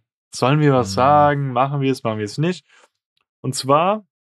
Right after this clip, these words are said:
Speaker 1: waren wir in Evil Dead Rise, weißt du?
Speaker 2: Mhm.
Speaker 1: Ich hab relativ früh noch die Karten gebucht, weil das, der Saal war dann sogar stockenvoll, was ich nicht erwartet hätte.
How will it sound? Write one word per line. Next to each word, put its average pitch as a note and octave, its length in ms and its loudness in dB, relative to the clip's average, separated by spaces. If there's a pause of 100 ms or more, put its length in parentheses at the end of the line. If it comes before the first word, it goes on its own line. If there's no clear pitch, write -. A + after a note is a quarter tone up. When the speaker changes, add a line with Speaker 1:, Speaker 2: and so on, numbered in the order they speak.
(640)
Speaker 1:
waren B2 260 2
wir B2+ 120 4
in B2+ 120 0
Evil C3 320 -2
Dead A2+ 240 2
Rise, G2 420 -8
weißt G#2+ 260 -10
du? G3 40 -10
Speaker 2:
Mhm. A2+ 480 -6 (300)
Speaker 1:
Ich D3 180 0
hab D#3+ 200 -4
relativ D#3 520 0
früh D#3 400 -2
noch C3+ 220 -2
die - 100 -20
Karten C#3+ 500 -4
gebucht, G3+ 460 -6 (280)
weil C3 280 2
das, - 680 -10 (140)
der A#2+ 120 0
Saal B2+ 280 0
war A#2+ 100 0
dann A2+ 200 -4
sogar A2 260 -6
stockenvoll, - 640 -6
was A#2+ 160 -8
ich - 100 -20
nicht C#3+ 180 -6
erwartet B2 460 -4
hätte. C3+ 280 -12